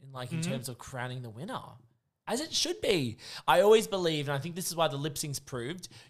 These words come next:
Speaker 1: the, the whole aim of the competition is to get to the final episode, and then when you
Speaker 2: Mm-hmm.
Speaker 1: get there, it's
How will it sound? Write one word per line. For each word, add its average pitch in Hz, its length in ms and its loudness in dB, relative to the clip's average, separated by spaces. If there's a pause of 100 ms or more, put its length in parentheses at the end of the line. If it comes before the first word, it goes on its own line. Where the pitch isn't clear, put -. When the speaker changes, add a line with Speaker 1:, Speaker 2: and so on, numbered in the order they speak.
(200)
Speaker 1:
the, 139 160 0 (200)
the 143 100 -4
whole 208 560 6
aim 165 320 4
of 147 220 4
the 143 60 -2
competition 170 560 0
is 139 140 -6
to 127 100 -4
get 143 200 0
to - 80 -4
the 131 80 -2
final 127 380 2
episode, 180 480 2
and - 120 -4
then 151 140 -2
when 151 140 -2
you 175 80 -2
Speaker 2:
Mm-hmm. 202 100 -6
Speaker 1:
get 196 240 0
there, 202 280 4
it's 143 180 -6